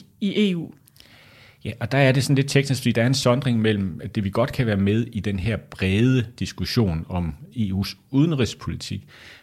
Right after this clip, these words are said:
Speaker 2: men under udenrigspolitikken, der har vi også, ja, der har vi forskellige politikker, men der er forsvarspolitikken et område. Og der kan man sige, at Danmark er ikke med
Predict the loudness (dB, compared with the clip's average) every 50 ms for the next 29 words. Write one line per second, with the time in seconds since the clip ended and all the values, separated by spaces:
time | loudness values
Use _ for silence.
0 | _ _ -8 -4 -2 0 0 0 0 0 0 0 -2 -4 -4 -6 -6 -6 -6 -6
1 | -4 -4 -6 -6 -8 -8 -6 -4 -2 -2 -2 -2 0 -2 0 0 -2 -2 -4 -6
2 | -10 -12 -14 -16 -14 -10 -6 -2 0 0 0 -2 -4 -4 -2 0 0 0 -2 -2
3 | -4 -4 -2 -2 -2 -2 -2 -4 -6 -4 -2 -2 0 -2 -2 -2 -4 -4 -4 -4
4 | -8 -8 -8 -10 -12 -10 -10 -10 -10 -8 -10 -10 -6 -2 -2 0 0 0 -2 -4
5 | -6 -8 -10 -12 -16 -20 _ _ -20 -20 -20 -20 -20 -20 -20 -20 -20 _ -10 -4
6 | -2 0 2 2 2 2 2 0 0 2 2 0 0 0 0 -2 -2 0 2 4
7 | 6 8 8 8 6 4